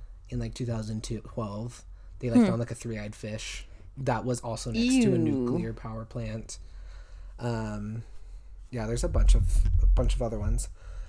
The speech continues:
Speaker 1: but this one is also one of my favorites. And it
Speaker 2: Yes.
Speaker 1: comes along with the release of The Simpsons movie
Speaker 2: <gasps>
Speaker 1: in two thousand seven.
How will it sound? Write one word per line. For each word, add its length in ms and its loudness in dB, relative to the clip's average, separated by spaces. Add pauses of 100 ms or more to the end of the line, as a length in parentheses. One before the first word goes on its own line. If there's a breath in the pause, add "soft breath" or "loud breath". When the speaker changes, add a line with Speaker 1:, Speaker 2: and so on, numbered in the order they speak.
(160 soft breath)
Speaker 1:
but 160 2
this 240 6
one 400 10
is 260 4
also 640 4
one 180 2
of 60 2
my 120 2
favorites. 580 2 (380)
And 140 4
it 100 2
Speaker 2:
Yes. 80 -6
Speaker 1:
comes 160 0
along 320 4
with 340 2
the 320 0
release 340 -2
of 100 -8
The 40 -6
Simpsons 540 -6
movie 720 -2
Speaker 2:
<gasps> 40 -10
Speaker 1:
in 60 0
two 40 2
thousand 320 2
seven. 320 -8